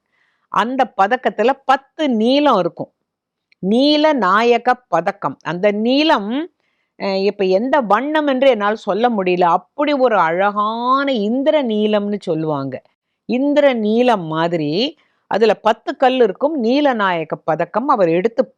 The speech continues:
ப-, பத்து தரம் பார்த்தாராம். "இது ரொம்ப அழகா இருக்கு, எங்க அம்மாக்கு இதை காட்டணும்னு" சொல்லி கப்பலில் பத்திரமாக அங்கேயே அனுப்பி வைத்தார்கள். நம்மளால கொடுக்க முடியாதுன்னு சொல்ல முடியல பாருங்க. ஏன்னா அவங்க நம்மள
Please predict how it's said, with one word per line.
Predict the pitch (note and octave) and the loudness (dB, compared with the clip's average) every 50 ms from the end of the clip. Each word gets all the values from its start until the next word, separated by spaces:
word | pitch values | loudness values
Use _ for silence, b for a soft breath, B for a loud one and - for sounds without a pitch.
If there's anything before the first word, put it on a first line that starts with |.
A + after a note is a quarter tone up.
| _ _ | _ _
ப-, | - C#3 | -10 -4
பத்து | C#3+ D#3+ D#3 - _ C4 C#4 | -4 -4 -4 -2 _ 2 4
தரம் | C4+ D4 D4 E4 E4+ D4+ | 6 6 6 4 4 4
பார்த்தாராம். | D#4 D4+ D4+ - D#4 D4+ D4 C#4+ - - _ _ _ _ _ b b b b b b _ | 2 2 4 4 2 2 2 2 0 -4 _ _ _ _ _ b b b b b b _
"இது | - F#3 F3+ | -4 -4 -2
ரொம்ப | F3 E3 E3+ A3+ | -2 -2 0 0
அழகா | A#3 A3 G3+ G3 G3+ F#3+ | 0 0 0 0 0 0
இருக்கு, | F3 F3 - - F#3+ D#3 - | 0 -2 -4 -6 -8 -6 -6
எங்க | D3+ E3+ E3 D3+ D3 | -8 -8 -6 -6 -6
அம்மாக்கு | D3+ E3+ F#3+ G#3 G#3 - - F3+ E3 D3+ D#3 _ _ _ _ _ _ | -4 -2 -2 -2 -2 -2 -2 -2 -4 -4 -6 _ _ _ _ _ _
இதை | - D3 D#3+ D#3 - - | -6 -4 -4 -4 -4 -4
காட்டணும்னு" | E3 F#3+ G3 - G3 E3 D#3+ E3 E3+ | -4 -2 -2 -2 -2 -2 -2 -6 -8
சொல்லி | E3 - D#3+ C#3+ D3+ F#3 A#3+ C#4+ - _ _ _ _ _ _ _ _ _ | -6 -4 -4 -2 0 -2 -2 -2 -6 _ _ _ _ _ _ _ _ _
கப்பலில் | _ - D#4 - - _ _ D4 C#4+ C4+ C4 C#4 D4 C4+ A3 | _ 2 2 2 0 _ _ 0 2 2 2 -2 -2 -2 0
பத்திரமாக | F#3+ G3+ G#3 G3 F#3+ A3 G#3+ G3+ F#3+ F3+ E3+ D#3 D3+ D3+ D#3 A3 C4+ | 0 0 0 0 2 2 2 2 2 0 0 -2 -2 -2 0 2 2
அங்கேயே | B3+ G3 E3+ D#3 D#3 D#3 E3 F#3+ | 2 0 -2 -2 -2 0 2 2
அனுப்பி | A3 G3 - - F3 - - F3+ | 2 0 0 -4 -6 -4 -2 -2
வைத்தார்கள். | D#3 D3 C#3+ C#3+ - - C#3 C3 C3 B2+ B2 C#3 C#3+ D#3 D3+ D3 C3+ B2 A2 - _ _ _ _ _ _ _ _ _ _ _ - F#3+ | 0 0 -2 -4 -2 -2 -2 -2 -2 0 0 0 0 2 0 0 -2 -4 -6 -12 _ _ _ _ _ _ _ _ _ _ _ -4 -2
நம்மளால | G#3 A3 A3 A3 A3+ A#3 B3 C4+ D4 C#4+ | -2 0 2 4 4 4 4 4 2 0
கொடுக்க | - C#4 C4+ C4+ - D4+ | -2 -2 -4 0 0 0
முடியாதுன்னு | C#4+ C4+ B3+ B3 A#3+ A#3+ A3+ A3+ G#3+ A#3 B3 C4+ C#4 | 0 2 0 2 4 4 4 4 2 0 0 -2 -4
சொல்ல | - A#3+ G3+ G#3+ A#3+ C4 | -2 -2 0 0 0 0
முடியல | B3+ A3 G3+ F#3+ G#3 G#3+ G#3 F3+ - - _ | 0 -2 -2 -2 0 0 0 -2 -4 -4 _
பாருங்க. | - F3+ F3 E3+ D#3+ D3+ C#3 | 0 0 0 0 0 -4 -4
ஏன்னா | C#3 F3 G#3 G#3+ G#3 A3 C4 | -2 -2 -2 -2 0 0 0
அவங்க | D4+ C#4+ A3 F#3 F#3+ A3 B3 B3 B3 | 2 4 4 4 4 2 0 0 -2
நம்மள | A#3 G#3 F#3 F3+ F3+ F#3 | -2 -2 -2 0 2 4